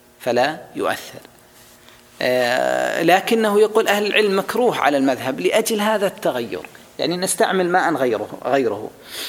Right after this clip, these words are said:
نستعمل ماء غيره، لكن إذا لم نجد فإن الكراهة تزول،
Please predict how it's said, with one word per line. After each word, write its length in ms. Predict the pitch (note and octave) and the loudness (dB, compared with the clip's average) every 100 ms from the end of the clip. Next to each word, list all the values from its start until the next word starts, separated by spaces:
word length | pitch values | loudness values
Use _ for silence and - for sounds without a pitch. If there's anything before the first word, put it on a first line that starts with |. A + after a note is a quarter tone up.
| - - | -12 -8
نستعمل 380 | - E3+ C#3+ C#3 | 0 2 2 2
ماء 220 | C#3+ D#3 | 2 0
غيره، 320 | C#3 B2+ A#2+ | 0 0 2
لكن 260 | D#3+ F#3 G#3 | 2 2 0
إذا 240 | G#3 G3+ | 2 2
لم 200 | G3 F3 | 2 2
نجد 280 | D#3 D#3 F3 - - - - - | 2 2 0 -4 -20 -20 -20 -6
فإن 240 | D#3+ F#3 | -2 0
الكراهة 420 | D#3+ F3 D#3 C#3 | 0 0 0 0
تزول، 340 | A#2+ B2+ G#2+ | -4 -4 -4